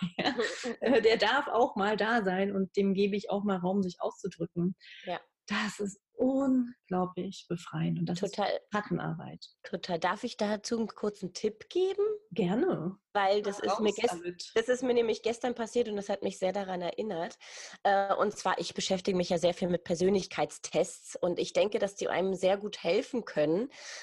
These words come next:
Speaker 2: Und ich habe schon sehr viele gemacht. Und gestern habe ich einen gemacht, den ich eigentlich schon mal gemacht habe, aber diesmal habe ich ihn ganz neu gelesen.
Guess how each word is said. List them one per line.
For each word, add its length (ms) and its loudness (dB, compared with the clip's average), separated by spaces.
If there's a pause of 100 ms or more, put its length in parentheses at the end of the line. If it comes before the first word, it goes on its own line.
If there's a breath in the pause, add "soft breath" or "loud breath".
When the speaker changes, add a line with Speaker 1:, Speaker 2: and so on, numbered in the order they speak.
(160 loud breath)
Speaker 2:
Und 180 2
ich 120 -4
habe 120 -2
schon 180 2
sehr 220 4
viele 260 0
gemacht. 480 0
Und 200 0
gestern 360 0
habe 140 -2
ich 140 -4
einen 100 0
gemacht, 240 0
den 100 2
ich 160 0
eigentlich 220 0
schon 240 4
mal 260 4
gemacht 400 -2
habe, 260 0
aber 340 2 (340 loud breath)
diesmal 280 2
habe 100 0
ich 100 -4
ihn 100 2
ganz 320 0
neu 240 6
gelesen. 600 2